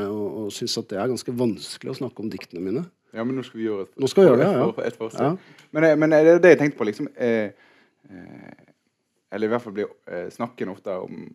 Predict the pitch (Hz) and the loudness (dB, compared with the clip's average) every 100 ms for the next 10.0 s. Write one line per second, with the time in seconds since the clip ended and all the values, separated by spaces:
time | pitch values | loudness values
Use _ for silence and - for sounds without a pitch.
0 | _ _ 92 92 90 - 90 87 131 _ | _ _ -8 -6 -6 -8 -8 -6 -8 _
1 | _ _ _ _ - 98 92 92 95 - | _ _ _ _ -10 -4 -4 -4 -10 -14
2 | - _ _ _ 85 85 82 80 73 73 | -20 _ _ _ -14 -12 -10 -12 -12 -16
3 | - _ - _ - 90 - 101 - 131 | -20 _ -20 _ -20 -18 -14 -12 -6 -4
4 | 110 98 104 101 110 107 113 98 - 98 | -2 0 0 0 -4 -2 0 -2 -4 -4
5 | 87 - 107 135 - - 98 117 - - | -4 -4 -4 -4 -6 -14 -10 -10 -10 -6
6 | 113 117 113 101 - 98 98 98 104 104 | 0 2 2 -2 -6 -6 -6 -8 -8 -8
7 | 95 - 98 85 80 - _ _ _ - | -8 -6 -4 -2 -4 -8 _ _ _ -16
8 | 90 - 90 80 95 90 82 78 78 - | -16 -12 -12 -12 -10 -10 -10 -12 -10 -6
9 | 123 _ _ _ - 120 123 131 104 | -8 _ _ _ -20 -14 -4 0 0